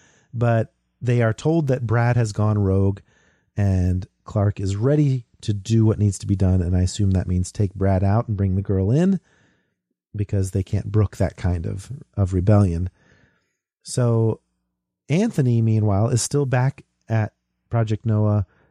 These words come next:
as a new subject, and he's visited by Tim, who at first I thought, "Okay, what's going on here?" He's in his doctor's coat. He's visiting Anthony. They actually hide his face for a little while.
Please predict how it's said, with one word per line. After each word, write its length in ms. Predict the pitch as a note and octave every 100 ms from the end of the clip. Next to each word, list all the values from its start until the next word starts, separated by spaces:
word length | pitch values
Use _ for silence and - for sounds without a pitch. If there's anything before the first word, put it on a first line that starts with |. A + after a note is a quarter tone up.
| _ _ _
as 180 | A2+ G#2
a 60 | G#2+
new 140 | A2
subject, 500 | - C#3 E3+ B2 -
and 180 | A2 A2
he's 420 | - G3 C#4 D4+
visited 580 | C3 F#2+ E2+ D#2+ D#2 F#2 _ _ _ _ _
by 220 | - G2+ G2+
Tim, 480 | - G#3 F#3+ E2 E2+
who 400 | G#2+ G2+ G#2 - _ _ _ _
at 140 | G#2+ -
first 380 | D#3+ E3+ - - _ _ -
I 80 | G#2+
thought, 320 | - A2 -
"Okay, 300 | A#2+ C3 A#2+
what's 220 | A#2 C#3 -
going 200 | C#3+ B2+
on 160 | D3+
here?" 180 | C#3 G2+
He's 240 | A2 G#2
in 100 | A#2
his 180 | A#2+ G#2+
doctor's 600 | G#2+ A2 - B2+ B2 - _ _ _ _ _ _ _ _
coat. 420 | - B2 F3+ - _ _ _ -
He's 360 | A2 G2+ G2
visiting 460 | G#2 A#2 B2 B2 G#2+
Anthony. 440 | A#2 A#2+ C#3 D#3+
They 240 | B2+ G#2 -
actually 380 | G2 G#2+ G#2
hide 300 | F#2 G2+ A2
his 160 | G#2 F#2+
face 300 | - A#2+ C#3
for 120 | -
a 40 | F2
little 220 | F#2 F2
while. 400 | E2 F2 A2